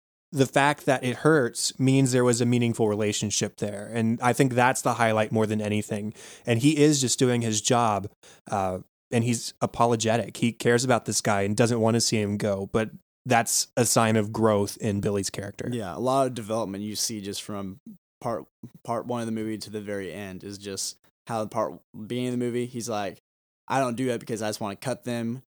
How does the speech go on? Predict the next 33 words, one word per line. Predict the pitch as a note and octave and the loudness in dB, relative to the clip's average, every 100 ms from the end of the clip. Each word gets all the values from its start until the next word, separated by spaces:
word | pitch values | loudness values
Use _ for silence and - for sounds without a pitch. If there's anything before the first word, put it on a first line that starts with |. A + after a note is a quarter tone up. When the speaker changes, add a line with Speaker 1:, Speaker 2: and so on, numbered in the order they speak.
| - | -10
Speaker 2:
No, | A2 A2 G#2+ - | -6 -6 -8 -8
no, | A#2 A2+ G#2+ - | -6 -6 -8 -8
I | |
wanna | A2 A2+ | -8 -6
have | A2+ A2 | -8 -8
any | A2 | -8
connections. | A2+ G#2 - G#2 | -8 -8 -8 -10
Just | G#2 - | -8 -6
say, | G2+ | -6
'Hey, | A2+ G#2+ | -4 -6
you're | G2+ | -4
gone.' | G#2+ G#2+ G#2 G#2 _ | -6 -6 -6 -10 _
That's | G2 G2 F#2+ | -10 -10 -10
it." | E2 _ _ _ _ | -12 _ _ _ _
That's | C3 A2 | -2 0
Speaker 1:
Mm-hmm. | C3 | -2
Speaker 2:
whenever | B2+ C3+ | -2 -4
you're | B2+ | -6
teaching | - - C#3+ B2+ A#2+ | -8 -6 -6 -6 -6
Peter | C3 A2+ | -6 -4
how | A2 | -4
to | G#2 | -4
cut | - G2+ | -8 -8
players. | B2 A2+ G#2 G2 - | -6 -4 -4 -6 -8
You're | G#2+ | -8
just | G#2+ | -6
saying, | A2 G2+ | -6 -8
you | G2+ | -8
come | B2+ A#2 | -8 -6
in, | A#2+ A#2+ | -4 -6
you | G#2 | -6
say, | A2 G2+ | -6 -6
"Hey, | A2 A2 A2+ | -4 -4 -4